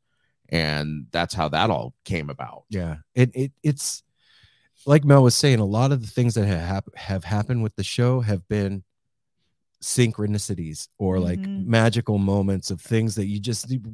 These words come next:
Speaker 2: "What?" And, like, that theme has carried through until this. I mean, i-, including
Speaker 3: Yeah,
Speaker 2: this,
Speaker 3: yeah.
Speaker 2: this
Speaker 3: It hasn't stopped, you should say, 'cause
Speaker 2: th-,
Speaker 3: it
Speaker 2: yeah. So,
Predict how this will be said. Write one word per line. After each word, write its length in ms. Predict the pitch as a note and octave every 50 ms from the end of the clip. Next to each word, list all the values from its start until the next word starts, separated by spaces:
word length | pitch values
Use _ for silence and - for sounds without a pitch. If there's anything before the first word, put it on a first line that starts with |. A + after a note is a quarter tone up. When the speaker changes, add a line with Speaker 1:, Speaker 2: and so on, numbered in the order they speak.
| G2
Speaker 2:
"What?" 420 | D#2+ F#2 G2+ G#2+ B2 C#3+ D#3 C3+ - _ _ _ _ _ _ _ _ -
And, 200 | A2+ A2+ A2+ A2+
like, 360 | A2 G#2+ G2+ G2 - - _ _ _ _ _ _ _ _ _ _ _ _ _ _ _ _ _ _ -
that 440 | A2 G2+ G2 A2+ A#2 A#2+ B2+ A#2+ - _ _ _
theme 480 | - - - - - D3+ E3 F3 D3+ A#2+
has 200 | A2 A2+ G#2+ -
carried 480 | - - - A#2+ A2+ A2+ A2+ A2+ G#2 G2
through 540 | - - B2+ C#3 D3 C3+ A#2+ A2+ A2+ A2+ A2+ _ _ -
until 680 | A2 G#2 G#2+ - - - B2+ A#2+ A2+ A#2 A2 A2 G2 -
this. 640 | F#2+ F2+ F2 A#2 A#2 - - - - - - - - _ _ _ _ _ _ -
I 60 | A2 A2+
mean, 200 | A#2 A2 G#2+ - -
i-, 60 | A2+ - _ _ _
including 720 | - C3 C#3 C#3 C3+ - - D#3 D#3 D#3 C#3+ A2 F#2 F#2
Speaker 3:
Yeah, 320 | G2 - - B2 C3 B2 G2
Speaker 2:
this, 100 | F2+ F2+
Speaker 3:
yeah. 180 | E3 D3 D3+ C#3+
Speaker 2:
this 280 | B2+ C#3+ D3 C#3 - - -
Speaker 3:
It 120 | A#3+ B3
hasn't 320 | A#3+ C4+ C#4 B3 B3+ A3+
stopped, 320 | - - G#3+ F3 D#3+ - -
you 100 | D#3 E3
should 220 | - - D#3 -
say, 120 | - C3+ - - - -
'cause 140 | - - -
Speaker 2:
th-, 140 | E3 B2+
Speaker 3:
it 100 | B2 - -
Speaker 2:
yeah. 420 | - C#3 B2+ B2 G#2+ F#2 E2+ E2 D2+ - _
So, 520 | - - - - C#3+ C3+ C3+ C3 B2 -